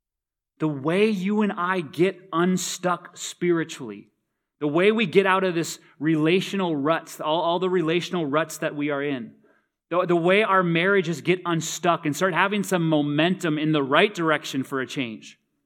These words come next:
the way we get unstuck emotionally is by having eyes to see the glory of God within the normal things of everyday life.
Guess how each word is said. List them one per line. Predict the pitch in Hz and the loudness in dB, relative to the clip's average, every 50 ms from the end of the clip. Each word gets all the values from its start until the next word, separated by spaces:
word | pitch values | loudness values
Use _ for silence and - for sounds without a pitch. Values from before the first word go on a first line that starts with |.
| _ _ _ _ _ _ _ _ _ | _ _ _ _ _ _ _ _ _
the | - 156 175 | 0 2 4
way | 175 190 214 233 | 6 6 6 6
we | 233 226 175 | 4 4 4
get | 185 226 220 | 4 4 4
unstuck | - 208 196 185 - - - 202 190 190 - - | 2 0 -2 -2 0 2 2 2 2 2 0 -2
emotionally | 196 180 170 165 160 170 180 196 208 - - - 196 175 170 156 147 135 - - - - - - - _ - | 0 2 2 2 2 2 2 2 2 0 -2 -2 0 0 2 0 0 -2 -4 -10 -20 -20 -20 -20 -14 _ 0
is | 214 214 202 190 | 0 0 2 2
by | 185 214 160 | 2 2 2
having | 151 156 - 180 196 214 220 202 233 233 226 220 - | 0 -2 -2 0 0 2 2 0 0 0 -2 -2 0
eyes | 170 175 185 190 196 214 208 202 - | 2 4 4 4 4 2 0 -2 -4
to | - 196 | -6 -6
see | 180 - - - 202 196 190 | -6 -6 -6 -4 -2 0 0
the | 175 175 | 0 0
glory | 160 139 127 143 165 175 190 208 214 220 220 | -2 -2 -2 0 2 4 6 8 6 6 4
of | 220 202 175 151 | 2 -2 -4 -2
God | 156 170 165 160 156 156 151 156 - - - _ | 0 0 2 2 2 0 -2 -6 -10 -18 -16 _
within | - 156 196 185 190 - 196 - - 220 240 254 247 208 185 185 185 190 175 - - - - - | 0 2 2 2 2 0 -8 -4 0 2 4 4 4 4 4 4 4 2 0 -4 -12 -20 -4 2
the | 180 175 | 4 4
normal | 175 170 170 185 196 202 208 208 214 202 | 6 6 6 6 6 6 6 4 2 0
things | - - 208 214 190 165 156 151 147 143 - - - _ - | 0 2 2 4 4 4 2 2 0 -2 -4 -12 -12 _ 0
of | 165 156 151 | 0 0 2
everyday | 170 170 160 151 160 147 143 143 139 | 2 0 0 2 0 0 0 0 0
life. | 143 139 131 117 104 - - - - | -2 -2 -4 -6 -8 -12 -20 -20 -20